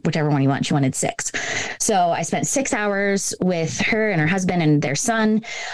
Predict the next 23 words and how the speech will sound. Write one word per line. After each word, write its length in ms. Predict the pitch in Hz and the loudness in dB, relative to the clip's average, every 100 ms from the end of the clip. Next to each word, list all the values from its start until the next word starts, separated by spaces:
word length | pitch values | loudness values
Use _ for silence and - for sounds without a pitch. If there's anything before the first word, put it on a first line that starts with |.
| - | -6
Some 280 | - 247 262 | 0 2 4
of 80 | 240 | 4
my 140 | 196 | 0
favorite 340 | - 175 175 170 | -2 0 0 2
images 300 | 165 165 147 | 0 2 0
I've 140 | 143 | 0
ever 240 | - 139 151 | 0 0 0
taken, 420 | 156 139 151 151 | 0 0 2 0
'cause 120 | 147 | 0
she's 180 | - 185 | 0 2
an 60 | 185 | 2
interior 260 | 160 160 | 2 0
designer, 340 | 147 143 151 - | 0 0 0 0
her 120 | 165 | 2
home 280 | 151 175 165 | 4 4 4
was 140 | 147 | 2
stunning. 880 | - - 151 147 156 147 117 - - - 101 - - | 0 0 2 2 4 2 2 -2 -4 -4 -4 -4 -6
And 760 | 175 180 170 160 151 147 139 160 - _ - | -4 0 0 2 2 4 2 0 -4 _ -4
it 160 | 180 202 | 0 0
was 160 | 190 | 0
just 180 | 214 196 | 0 0
like, 300 | 202 165 - - _ _ | 0 -2 -6 -14 _ _
I 300 | 196 202 208 | -2 0 0